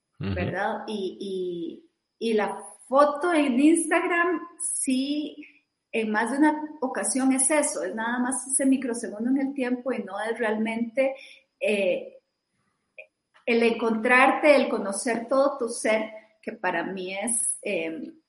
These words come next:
Speaker 2: realmente la, la parte primordial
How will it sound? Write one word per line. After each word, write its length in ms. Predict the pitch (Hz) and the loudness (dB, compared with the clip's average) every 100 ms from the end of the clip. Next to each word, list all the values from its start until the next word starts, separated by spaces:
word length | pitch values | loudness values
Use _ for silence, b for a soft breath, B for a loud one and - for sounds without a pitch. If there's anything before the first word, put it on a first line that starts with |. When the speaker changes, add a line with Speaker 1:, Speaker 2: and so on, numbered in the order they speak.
| _ _ _ _ _ _ _ | _ _ _ _ _ _ _
Speaker 2:
realmente 580 | - 190 190 190 202 262 | -6 -4 -4 -8 -4 0
la, 180 | 233 - | 0 0
la 240 | 196 - | -2 -2
parte 720 | - 180 185 - 233 220 220 - | 2 2 0 -2 -2 0 -4 -6
primordial 1000 | 214 180 175 160 - 208 202 220 214 - | -4 -4 -4 -6 -4 2 4 4 0 -4